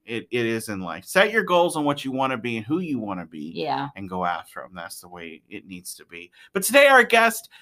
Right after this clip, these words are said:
Speaker 1: she is, of course, my vocal coach. Her name is Fawn.
Speaker 2: Yes.
Speaker 1: She is a Billboard Top Ten recording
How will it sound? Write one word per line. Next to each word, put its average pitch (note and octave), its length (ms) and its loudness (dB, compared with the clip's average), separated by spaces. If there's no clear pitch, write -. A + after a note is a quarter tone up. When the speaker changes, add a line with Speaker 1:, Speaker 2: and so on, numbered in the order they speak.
Speaker 1:
she D4 180 2
is, C#4 140 2
of A#3+ 100 -2
course, C4 300 4
my A3 140 2
vocal G3 340 0
coach. F#3+ 260 0
Her A3+ 140 4
name G#3 200 0
is F#3 280 2
Fawn. C#3 640 6
Speaker 2:
Yes. D#3+ 420 0
Speaker 1:
She C#4+ 240 -2
is C#4+ 160 2
a C#4 140 2
Billboard A3 920 4
Top - 500 2
Ten D#3+ 320 0
recording C3+ 720 0